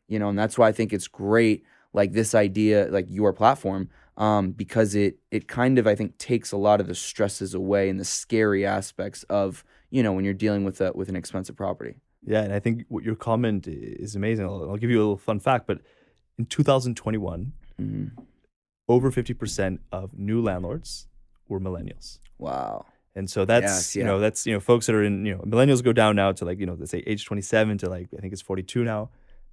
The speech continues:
Speaker 2: Um,
Speaker 1: It's crazy.
Speaker 2: but all of a sudden, there's this whole new generation of, uh, investors.
Speaker 1: Yeah.
Speaker 2: And,
Speaker 1: Yeah, it's true.
Speaker 2: you know, they've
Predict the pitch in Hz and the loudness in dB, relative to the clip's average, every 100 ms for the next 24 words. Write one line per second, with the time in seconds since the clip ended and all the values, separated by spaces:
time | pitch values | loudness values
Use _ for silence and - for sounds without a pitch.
0 | - 101 95 92 87 - - 95 87 - | -8 -6 -6 -8 -14 -18 -14 -12 -12 -16
1 | _ - 113 - _ _ 135 147 131 - | _ 0 0 0 _ _ 6 6 4 2
2 | 139 107 98 - 101 - - 139 151 147 | 4 2 0 -2 -8 -10 0 4 6 6
3 | 131 - 104 98 90 92 113 - 87 90 | 2 2 0 2 0 0 -2 -4 -6 -8
4 | - 92 90 87 90 - _ _ _ _ | -8 -4 -2 -2 -4 -14 _ _ _ _
5 | - 87 - 101 95 120 - - - - | -10 -8 -6 -4 -2 -4 -6 -12 -14 -16
6 | _ _ _ _ - 107 - 107 98 95 | _ _ _ _ -8 -8 -2 2 2 4
7 | 113 113 - - 120 - _ _ _ _ | 2 0 -4 -4 -4 -6 _ _ _ _
8 | 117 95 98 117 127 127 123 | 2 2 4 8 8 6 -2